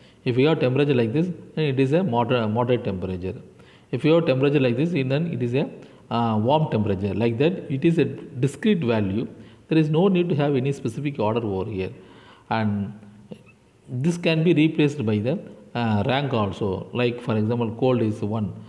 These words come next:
uh, moderate is two, and warm is a three, or,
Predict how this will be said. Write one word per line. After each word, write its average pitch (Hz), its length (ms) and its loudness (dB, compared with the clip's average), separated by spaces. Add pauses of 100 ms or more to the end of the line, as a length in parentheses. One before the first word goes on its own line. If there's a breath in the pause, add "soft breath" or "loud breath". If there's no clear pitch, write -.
(200 loud breath)
uh, 113 80 -2
moderate 123 340 2
is 107 160 -4 (120)
two, 101 240 -2 (320 loud breath)
and 113 180 0
warm 123 220 2
is 110 100 -2
a 104 80 0
three, 95 380 -6
or, 131 280 0